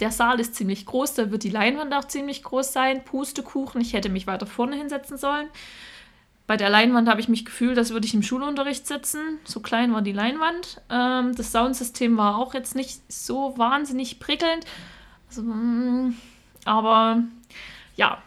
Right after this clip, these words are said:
falls ihr es in, in einem imax gucken könnt, geht in einen imax, weil dafür ist dieser Film gemacht worden. Ähm, es hilft auch sehr, wenn man sich im Vorfeld ein bisschen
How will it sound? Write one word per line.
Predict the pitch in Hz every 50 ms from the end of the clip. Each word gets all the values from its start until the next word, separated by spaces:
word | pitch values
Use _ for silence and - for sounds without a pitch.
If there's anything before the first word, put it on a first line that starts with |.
| - _ - - -
falls | - 233 247 240 240
ihr | 240 233
es | 233 233 -
in, | - 233 214
in | - 214 -
einem | 220 214 208 208 202 - - - _ - _ - - - 214
imax | 233 254 254 233 208 208 - - -
gucken | - 240 - 196 185
könnt, | - 202 190 180 175 - -
geht | 220 226 226 -
in | 214 208
einen | 208 202 196 190
imax, | - 196 220 247 277 285 285 285 - - -
weil | 214 208 208
dafür | 202 202 214 214 - 202
ist | 196 202 202 -
dieser | 208 208 190 196
Film | 202 202 196 185
gemacht | 180 185 208 285 - - - -
worden. | 294 311 311 311 311 339 - - _ _ _ _ _ _ _ _ _ _ - - - _
Ähm, | 240 233 220 220 220 220 220 226 226 233 233 - - - - - - _ _ _ _ _ _ _ _
es | 240 240 233 -
hilft | - 254 247 302 330 392 - - -
auch | 233 240 254 247
sehr, | - - 247 240 254 269 254 226
wenn | 233 233 254
man | 254 247 240 233 233
sich | 233 226 220 - - -
im | - 208 208
Vorfeld | 208 - - 254 262 269 262 - - 233 233 240 233 233
ein | 220 202 208 - - 226 208
bisschen | 233 247 247 - - - 240 233 220 214 -